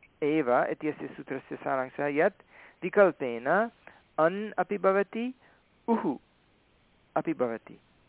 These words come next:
तर्हि, अ, अस्तु, लोट्, लोट्,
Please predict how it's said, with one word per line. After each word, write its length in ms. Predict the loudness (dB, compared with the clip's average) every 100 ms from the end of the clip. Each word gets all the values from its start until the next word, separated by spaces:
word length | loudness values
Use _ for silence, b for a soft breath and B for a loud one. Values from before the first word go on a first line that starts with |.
| _ _ _ _ _ -18 -16 -16 -20 b b b _
तर्हि, 320 | 4 4 -2 -8 _ _ _ _
अ, 280 | -2 0 0 -4 _ _ _
अस्तु, 300 | -6 -4 -8 -10 -2
लोट्, 380 | 4 4 4 -4 _ _ _ _ -8
लोट्, 420 | 2 2 2 -2